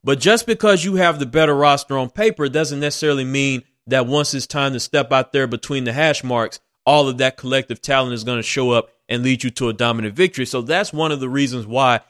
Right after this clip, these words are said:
I'm kinda hesitant about what we're gonna see on Monday night from the Cleveland Browns. But if they can build upon what they did in week one, which wasn't necessarily much considering the fact that Burrow didn't have a great day at the office for Cincinnati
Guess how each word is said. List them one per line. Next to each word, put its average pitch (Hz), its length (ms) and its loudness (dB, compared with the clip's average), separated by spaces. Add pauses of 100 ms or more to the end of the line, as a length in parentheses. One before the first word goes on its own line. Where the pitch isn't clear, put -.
(140)
I'm 127 140 -4
kinda 156 260 0
hesitant 131 540 0
about 113 340 2
what 131 160 0
we're 127 80 -2
gonna 123 220 -4
see 135 180 -4
on 120 160 -2
Monday 120 260 0
night 120 220 0
from 120 120 -8
the 113 60 -6
Cleveland 120 400 -2
Browns. 127 380 0 (300)
But 135 280 2
if 151 160 0
they 208 160 2
can 139 200 -6
build 156 320 2
upon 156 500 -4
what 147 200 -2
they 147 120 0
did 139 260 -2
in 120 140 -4
week 123 240 -4
one, 147 400 0 (320)
which 143 300 0
wasn't 143 420 0
necessarily 135 680 -2
much 120 380 -2
considering 135 440 -4
the 113 60 -6
fact 127 280 -2
that 107 160 -6
Burrow 131 240 0
didn't 120 220 -4
have 120 140 -2
a 113 60 -8
great 120 240 -4
day 120 100 -2
at 117 120 -6
the 120 60 -2
office 117 340 -2
for 107 120 -16
Cincinnati 123 720 0